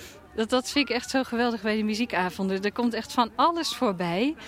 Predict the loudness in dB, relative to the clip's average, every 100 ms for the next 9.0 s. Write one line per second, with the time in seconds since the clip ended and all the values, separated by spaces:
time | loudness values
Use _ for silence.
0 | -16 -16 -2 0 2 2 2 2 0 0
1 | 0 2 2 2 0 -4 -2 2 4 4
2 | 2 0 -2 -2 -2 -4 -4 -4 -2 -4
3 | -4 -4 -4 -4 -4 -4 -4 -6 -4 -4
4 | -4 -2 0 0 0 -2 -2 -2 -4 -6
5 | -8 -12 -12 -12 -8 -6 -4 -2 0 0
6 | 0 0 2 2 2 2 0 0 -2 -4
7 | -8 -6 -4 -4 -6 -8 -6 -4 -4 -4
8 | -4 -4 -4 -4 -6 -4 -4 -4 -8 -12